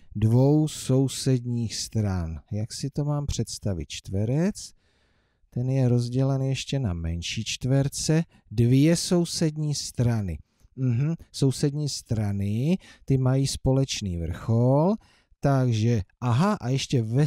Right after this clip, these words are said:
čtverci jsou všechny strany stejně dlouhé, takže ty sousední strany jsou také stejně dlouhé. Takže vlastně vynásobíme tu jednu stranu. Mhm, samo, samo sebou.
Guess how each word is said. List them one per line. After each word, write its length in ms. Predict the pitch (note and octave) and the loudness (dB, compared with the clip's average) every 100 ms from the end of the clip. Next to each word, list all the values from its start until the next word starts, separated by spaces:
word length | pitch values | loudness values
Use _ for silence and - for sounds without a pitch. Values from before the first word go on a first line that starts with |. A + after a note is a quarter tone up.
| - | 0
čtverci 1120 | - - E3+ F3 D#3+ - - D#3+ D#3 D#3+ F#3+ - _ | -6 -4 0 0 0 -2 -2 0 2 2 -2 -4 _
jsou 240 | - D3+ | -2 0
všechny 480 | C#3 - D3 - F3+ | 0 -2 -6 -4 -6
strany 420 | - - D3+ D#3 | -4 -4 -4 -4
stejně 460 | E3 - D#3+ E3 D3+ | -6 -4 -2 -2 0
dlouhé, 420 | C3 C3+ C#3+ D#3 - - - | 2 4 4 2 -4 -12 -2
takže 300 | C#3+ D3 D#3 | 0 2 0
ty 140 | D3 - - | 0 -2 -6
sousední 640 | - E3 E3+ F3+ E3+ F3 | 0 2 2 -2 -2 -4
strany 400 | - - D3+ D#3 | -4 -4 -2 -2
jsou 260 | D3+ D#3+ D#3 - _ _ | 0 2 2 -2 _ _
také 560 | C#3+ C#3 - A2 F#2 D#2+ _ _ | 0 0 0 -2 -2 -6 _ _
stejně 680 | - - A#2+ A2+ A2+ A2 G#2 | -14 -4 0 2 2 0 -2
dlouhé. 500 | G#2 G#2 G2 F#2+ F2+ - _ _ | 0 0 2 0 -2 -8 _ _
Takže 300 | C3 C3+ D3+ | -2 0 0
vlastně 440 | D3 D3+ - D#3+ | 0 0 -2 0
vynásobíme 1000 | D3 C#3 C#3+ D3 - D#3 D#3 D3+ D#3 D#3+ D#3+ - - | 0 0 0 0 0 0 2 0 2 0 0 -8 -2
tu 220 | C#3+ D#3 C#3+ | 0 0 0
jednu 360 | C3+ D3 D#3 | -2 0 -2
stranu. 580 | - - C#3 B2+ A2 F#2+ | -4 -2 0 0 0 -2
Mhm, 360 | A#2+ A#2+ D3 F#3 - | -2 0 0 -2 -6
samo, 380 | - C3+ C3+ C#3+ - _ - | -4 0 2 0 -2 _ -8
samo 300 | - C3+ C3+ | -2 -2 -2
sebou. 540 | - A#2 G2 E2+ | 0 0 2 0